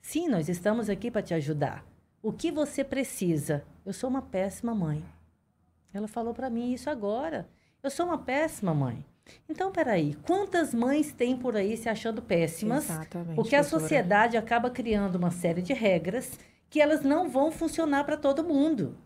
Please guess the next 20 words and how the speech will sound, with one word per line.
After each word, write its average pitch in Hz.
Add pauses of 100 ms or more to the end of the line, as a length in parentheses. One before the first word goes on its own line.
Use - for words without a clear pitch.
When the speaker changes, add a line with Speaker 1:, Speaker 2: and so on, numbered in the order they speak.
(240)
Speaker 1:
A 185
sua 214
realidade 180
é 320
uma, 233 (260)
a 170
da 156
outra 160
é 302
outra. 208
Mas 240
peraí, 302
vamos 320
confluir 240
pra -
uma 196
saúde 185
emocional 170
nessa 165
construção? 151